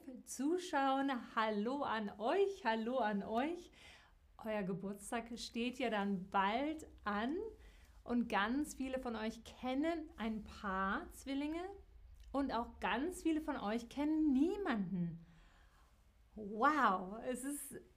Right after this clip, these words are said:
wir haben für alles eine Antwort. Oh, ein vierter Zwilling ist dabei, ein vierter Zwilling. Es ist schön, dass ihr alle da seid. Wir schauen uns mal an,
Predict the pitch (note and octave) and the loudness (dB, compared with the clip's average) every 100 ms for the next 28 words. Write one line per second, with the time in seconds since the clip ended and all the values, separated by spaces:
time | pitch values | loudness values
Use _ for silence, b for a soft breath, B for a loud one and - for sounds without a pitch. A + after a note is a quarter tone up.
0 | - A3 B3 C4 D#4 E4+ C#4+ - B3 C#4+ | -12 0 4 4 2 2 0 2 4 4
1 | E4 E4+ F4 A3+ B3+ C#4 - B3 D#4 E4+ | 4 0 -2 -2 0 0 2 0 0 -4
2 | - F3+ F3 G3 - C#4+ G#3+ - G3 F#3+ | -4 0 2 0 -2 -4 -4 -2 -2 0
3 | A3 B3+ C#4+ B3+ A#3+ - G3+ F#3+ F3+ F#3 | -2 0 0 -2 -6 -4 -2 -2 -4 -4
4 | F#3+ F3+ F3 F3+ - G#3+ G#3 - - C4+ | -6 -2 -2 -2 -2 -4 -4 -8 0 6
5 | E4 E4 D#4+ G#3 G3+ - G3+ G3 G3+ B3+ | 8 6 2 0 0 -4 0 2 2 0
6 | C#4+ B B B - A#3+ B3+ C4 - - | -4 B B B -4 -2 0 0 0 2
7 | C#4 D4+ D4 C#4+ A3+ A#3 A#3 F3+ G3+ F#3+ | 2 4 2 0 0 2 2 2 0 2
8 | A#3+ C#4+ D#4 E4 - B B B B B | 2 2 2 -2 -8 B B B B B
9 | _ _ _ - B G3 E3 B B - | _ _ _ -10 B -4 -6 B B 0
10 | A3+ A3+ B3 B3+ E4 E4 D#4+ - B3+ B3 | 0 2 4 4 4 2 -2 -2 -2 0
11 | G3 G3 G3+ G3+ | -2 -2 -2 -4